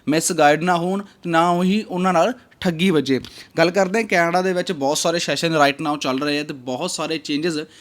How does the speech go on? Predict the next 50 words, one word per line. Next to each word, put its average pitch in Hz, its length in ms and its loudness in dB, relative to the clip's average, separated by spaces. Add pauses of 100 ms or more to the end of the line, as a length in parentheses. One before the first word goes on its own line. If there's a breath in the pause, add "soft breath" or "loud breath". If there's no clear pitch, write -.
(140 loud breath)
ਆਪਾਂ - 220 -2
ਨੂੰ 196 100 -2
ਦੇਖਣ 180 280 -2
ਨੂੰ 185 100 -2
ਮਿਲ 143 200 0
ਰਹੇ 123 200 -2
ਆ, 110 80 -8 (240 loud breath)
ਜਾਂ 160 160 -2
ਫਿਰ 175 120 -4
ਵਿਜ਼ਟਰ 170 320 -2
ਵੀਜ਼ਾ 180 280 -2
ਹੋਵੇ, 175 280 -4
ਟੂਰਿਸਟ 170 360 -4
ਵੀਜ਼ਾ 170 240 -4
ਹੋਵੇ, 165 260 -4
ਜਾਂ 156 180 -4
ਫਿਰ 170 140 -8
ਸਟੂਡੈਂਟ 175 360 -4
ਵੀਜ਼ਾ 170 260 -2
ਹੋਵੇ, 151 280 -2 (400 loud breath)
ਜਾਂ 180 140 -4
ਫਿਰ 208 200 -2
ਪੋਸਟ 202 380 -2
ਗ੍ਰੈਜੂਏਟ 165 520 -2
ਵਰਕ 156 340 -6
ਪਰਮਿਟ 175 380 -4
ਨਹੀਂ 170 240 -2
ਮਿਲੂਗਾ। 175 320 0 (100)
ਇਸ 180 140 -6
ਤਰੀਕੇ 175 320 -4
ਦੀ 165 100 -4 (100)
ਅਪਡੇਟ 160 340 -4
ਵੀ 156 120 -2
ਆਪਾਂ 147 220 -4
ਨੂੰ 190 120 -4 (280 loud breath)
ਸੁਣਨ 202 220 -4
ਨੂੰ 190 120 0
ਮਿਲਦੀ 135 340 0
ਆ। 120 100 -4 (360 loud breath)
ਜੇਕਰ 180 220 -2
ਆਪਾਂ 208 180 0
ਗੱਲ 180 220 4
ਕਰੀਏ, 196 280 0
ਸੱਤ - 360 -2
ਪਰਸੈਂਟ 170 600 0
ਭਾਰਤੀ 175 480 0
ਆਪਣੇ 170 300 -6
ਕੈਨੇਡਾ 147 380 -4
ਦੇ 156 140 -4
ਵਿੱਚ 139 300 -6